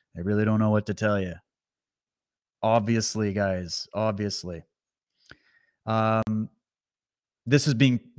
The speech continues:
played everywhere, so I won't go through it, but she's just going through the fact that the voting machines are not working properly. They don't count the ballots. You give it, you give it into the machine and it won't take it. It says misread ballot. So they were, there was a lot of these issues. I can't remember.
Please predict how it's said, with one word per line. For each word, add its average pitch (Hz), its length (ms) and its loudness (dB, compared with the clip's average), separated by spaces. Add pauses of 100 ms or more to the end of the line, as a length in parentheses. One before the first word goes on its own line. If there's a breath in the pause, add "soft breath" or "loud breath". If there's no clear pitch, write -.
(260)
played 113 300 4
everywhere, 117 440 6
so 113 160 0
I 104 40 4
won't 107 300 -2 (340)
go 117 160 0
through 123 180 0
it, 113 80 -2
but 107 100 -2
she's 110 220 -2
just 113 220 -4
going 110 220 2
through 104 260 -2
the 98 60 -4
fact 98 320 0
that 104 100 -6
the 104 80 -4
voting 107 260 0
machines 107 340 -4
are 107 80 -2
not 101 200 -2
working 101 260 -6
properly. 117 500 2
They 104 120 -2
don't 104 180 -2
count 98 240 -6
the 95 80 -8
ballots. 110 500 2
You 107 80 -6
give 107 200 -2
it, - 160 -10 (720 soft breath)
you 113 140 -4
give 113 160 4
it 113 80 4
into 113 200 0
the 110 60 0
machine 110 360 2
and 107 100 2
it 104 80 -2
won't 110 220 -2
take 107 260 0
it. 98 100 -2
It 98 120 -6
says 101 240 0
misread 98 440 -2
ballot. 87 400 -6
So - 160 -4
they 107 120 2
were, 107 140 0
there 120 140 2
was 120 180 2
a 127 40 0
lot 120 220 6
of 107 60 0
these 104 220 -2
issues. 101 640 -6 (200)
I 104 60 -10
can't - 180 -8
remember. 101 280 -6